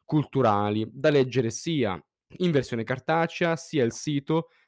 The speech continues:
che i profili social. Il Fatto Quotidiano, "Eh, ma è il giornale dei Cinque Stelle". Assolutamente no. Il Fatto Quotidiano è uno dei pochi giornali liberi e non schiavo di padroni e di partiti. Abbiamo fatto una puntata intera sul perché leggere il Fatto Quotidiano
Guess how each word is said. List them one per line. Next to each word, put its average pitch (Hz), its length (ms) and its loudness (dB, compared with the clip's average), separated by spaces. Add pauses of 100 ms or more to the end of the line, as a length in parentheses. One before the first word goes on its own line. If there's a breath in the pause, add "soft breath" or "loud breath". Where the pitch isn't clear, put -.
(140 soft breath)
che 127 260 0
i 139 120 -2
profili 107 560 -2
social. 104 600 -2
Il 175 100 2
Fatto 156 360 -4
Quotidiano, 143 600 0
"Eh, 214 120 0
ma 196 160 -2
è - 20 -2
il 170 80 -4
giornale 156 320 -2
dei 131 120 -2
Cinque 131 260 -6
Stelle". 92 300 -4
Assolutamente 117 600 -2
no. 120 240 2 (360 soft breath)
Il 139 120 -6
Fatto 127 300 -6
Quotidiano 120 580 -2
è - 80 -4
uno 139 260 4
dei 107 140 -2
pochi 110 220 -4
giornali 107 500 -4
liberi 123 580 0 (380 soft breath)
e 120 100 -6
non 120 280 0
schiavo 101 720 0
di 113 120 -6
padroni 107 580 0
e 117 100 -8
di 110 100 -6
partiti. 98 560 -6
Abbiamo 117 240 -4
fatto 123 260 -4
una 107 100 -4
puntata 110 400 -4
intera 107 340 4
sul 98 180 -8
perché - 400 -4
leggere 113 580 0
il 143 120 -4
Fatto 101 320 -8
Quotidiano 156 560 0